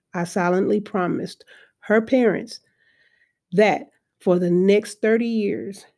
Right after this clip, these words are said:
and thirty after that, my heart and soul would be their child's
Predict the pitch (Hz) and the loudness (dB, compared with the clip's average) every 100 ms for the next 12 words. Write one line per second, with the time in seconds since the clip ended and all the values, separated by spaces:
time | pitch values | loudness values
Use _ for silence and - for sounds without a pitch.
0 | _ _ - 165 160 180 180 196 190 190 | _ _ -10 -8 -6 0 4 4 4 2
1 | 202 180 165 226 277 _ _ _ _ 185 | 0 0 -2 -4 -12 _ _ _ _ -4
2 | 165 165 185 185 202 - 214 214 175 156 | -2 0 2 2 0 -2 -2 0 0 0
3 | 165 196 _ _ _ _ _ - 185 180 | -4 -8 _ _ _ _ _ 2 2 2
4 | 220 196 160 160 _ _ _ _ 170 180 | 2 4 2 -2 _ _ _ _ 4 6
5 | 180 180 180 160 160 170 170 | 4 2 -2 0 -4 -6 -10